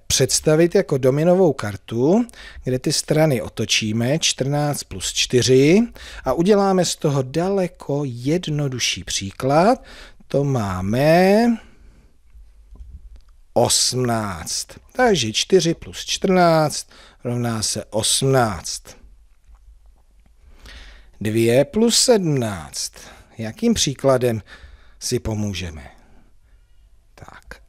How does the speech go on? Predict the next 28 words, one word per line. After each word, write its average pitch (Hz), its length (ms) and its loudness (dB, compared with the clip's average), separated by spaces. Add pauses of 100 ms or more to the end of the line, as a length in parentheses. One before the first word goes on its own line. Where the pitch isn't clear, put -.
(120)
A 110 140 -2
nestyďte 143 960 -2
se - 240 -2
to - 200 -4
otočit - 840 -2
na 139 120 -2
papír. 98 680 -4 (140)
Někde 151 380 2
si - 180 -2
to 135 160 -4
třeba 127 380 -2
napište, 135 540 -2
ať 113 240 -8
to 139 140 2
vidíte. 143 640 0 (1400)
Důležitý 151 580 2
je 139 100 -2
správný 143 480 0
výsledek. 113 600 -6
Jestli 123 260 -4
to 127 120 -4
děláte 110 360 -4
v 95 40 -8
hlavě 156 380 2
nebo 104 260 -4
zatím 123 320 -2
na 135 100 0
papíře, 131 560 -2